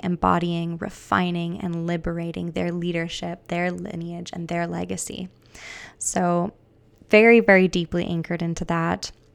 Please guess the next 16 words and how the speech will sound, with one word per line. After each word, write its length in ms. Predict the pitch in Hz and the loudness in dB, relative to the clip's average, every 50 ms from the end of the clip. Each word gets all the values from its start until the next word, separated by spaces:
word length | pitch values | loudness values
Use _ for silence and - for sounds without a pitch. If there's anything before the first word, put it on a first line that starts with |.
| _ _ _ _ _ _ _ _ _ _ _ - - - | _ _ _ _ _ _ _ _ _ _ _ -20 -16 -8
Very 560 | - 190 175 165 185 208 208 208 220 226 233 226 | -6 -6 -4 2 4 6 6 8 8 8 6 4
deeply 380 | - 202 202 - - 185 185 - | 4 0 -4 -2 -2 -4 -4 -2
anchored 420 | - 180 180 175 - 185 180 185 | -4 -4 -4 -4 -2 -2 -2 -2
into 300 | 185 175 175 175 - 185 | -2 -2 -2 -4 -4 -4
my 500 | 175 170 170 175 175 170 170 170 170 190 - | -4 -2 -2 0 0 0 0 -2 -2 -4 -4
values 720 | 175 170 175 180 170 170 175 190 196 208 220 226 214 - - | -4 -2 -2 0 0 0 0 0 0 2 0 0 -2 -2 -2
and 100 | 185 185 | -2 -2
my 140 | 180 190 196 | -2 -2 2
priorities, 960 | - - - 180 180 175 175 170 170 165 180 180 185 190 196 202 208 - - - - - - - - - - | 0 2 2 2 2 2 2 0 0 -2 -2 -2 -2 -2 -2 -2 -4 -6 -10 -14 -20 -18 -18 -20 -20 -16 -8
some 280 | - - 190 190 185 | -2 0 2 2 2
of 140 | 185 175 180 | 0 0 2
which 300 | 185 175 175 175 - - | 2 2 2 0 -2 -4
include 760 | - 185 175 - - - - 175 175 175 175 175 165 - - - | -4 -4 -6 -6 -4 -4 -2 -2 -2 -2 -2 -2 -4 -8 -12 -8
integrity 1080 | - 202 196 196 190 - - - 175 175 170 196 196 185 190 196 196 190 190 185 190 - _ - | -4 -2 0 0 0 0 2 2 2 2 2 0 0 2 2 2 2 0 0 -2 -4 -6 _ -6
above 400 | - 190 - 180 180 196 185 - | -6 -2 0 2 4 4 2 2
all. 580 | - 180 185 226 254 196 175 - 190 190 202 | 0 0 2 2 2 2 2 0 -2 -6 -10